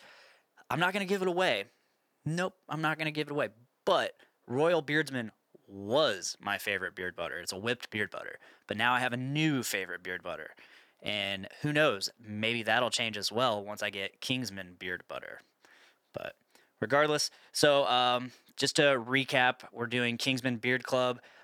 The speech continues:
Uh, I checked out the Dragon, King's Court, Chainmail, and Holy Grail scents, and I love 'em. I love 'em all. Um, maybe not the Dragon.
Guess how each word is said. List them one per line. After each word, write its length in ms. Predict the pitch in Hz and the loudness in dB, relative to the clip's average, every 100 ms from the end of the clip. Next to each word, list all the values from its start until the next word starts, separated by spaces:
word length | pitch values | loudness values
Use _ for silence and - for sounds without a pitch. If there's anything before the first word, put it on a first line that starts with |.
| - | -4
Uh, 360 | 110 107 107 87 | 0 2 2 0
I 180 | 107 107 - - | -2 -6 -20 -4
checked 320 | - 120 - | 2 2 2
out 380 | 113 110 110 98 | 4 4 2 0
the 200 | 110 104 98 | -4 -2 -4
Dragon, 920 | 110 117 127 127 123 131 127 127 131 - - | 0 4 6 6 2 0 0 -2 -6 -12 -4
King's 320 | 143 135 - | -2 0 -2
Court, 600 | - 147 131 127 127 - | 0 2 4 2 2 0
Chainmail, 600 | - 135 127 123 120 107 | 0 2 0 0 0 0
and 80 | 107 | -6
Holy 360 | - 131 127 113 | -6 -4 -2 -4
Grail 420 | 113 110 113 107 | 0 2 2 0
scents, 560 | 117 123 127 143 - - - - - | 0 0 0 -2 -6 -6 -20 -20 -4
and 460 | 120 117 120 117 110 _ _ _ _ _ _ - | 0 2 2 0 -4 _ _ _ _ _ _ 0
I 100 | 113 | 2
love 260 | 120 123 104 | 2 0 -2
'em. 140 | 87 _ - | -12 _ -6
I 80 | 113 | -2
love 140 | 120 | 0
'em 100 | 120 | 0
all. 280 | 120 123 - - - - | 0 0 -2 -20 -12 0
Um, 380 | 117 117 113 - _ _ _ _ _ _ _ _ | 2 2 0 -6 _ _ _ _ _ _ _ _
maybe 340 | 151 151 143 135 | 0 2 4 4
not 180 | 135 | 4
the 60 | 123 | 2
Dragon. 520 | 120 127 131 135 139 | 2 2 2 0 -6